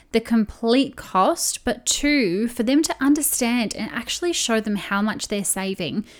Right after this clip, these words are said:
when purchasing the package. Sometimes seeing a big figure number like eight ninety-seven, for example, might be too committing for some clients, but when you say that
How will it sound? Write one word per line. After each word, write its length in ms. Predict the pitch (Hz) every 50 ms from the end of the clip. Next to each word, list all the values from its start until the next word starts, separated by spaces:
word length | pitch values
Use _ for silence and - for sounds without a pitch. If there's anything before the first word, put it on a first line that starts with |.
| - _ -
when 200 | - 226 220 214
purchasing 500 | - 214 196 165 - 202 - - 196 185
the 80 | 170
package. 680 | 165 - - 202 202 - 185 139 113 - - - - - _ _ _ _ _ _ _ _ _ _ _ _ _ _ -
Sometimes 640 | - - 269 254 269 277 - 320 330 330 349 330 -
seeing 340 | - 247 226 226 220 226 - -
a 240 | - 190 190 170 - -
big 220 | 202 196 208 202
figure 280 | - - 233 220 202 214
number 460 | 202 180 180 180 175 180 180 180 - -
like 420 | - 175 170 170 165 170 170 - - -
eight 180 | 196 202 196
ninety-seven, 640 | 202 202 202 202 202 180 - - 180 170 170 185 185
for 140 | 165 - 185
example, 640 | 180 185 165 151 170 170 170 - 185 185 180 180 - - - - _ _ -
might 220 | - 190 196 170
be 120 | - 254 269
too 260 | 262 - - 240 220
committing 540 | 226 - 196 196 185 170 165 165 175 208 226
for 140 | 208 - 214
some 280 | - - 220 202 208
clients, 680 | 202 - - 208 190 190 226 294 320 311 285 - - - - - - - - _ -
but 140 | - 233
when 220 | - 226 262 269 294
you 100 | 339 339
say 320 | - - - 240 233 233
that 160 | 214 214 196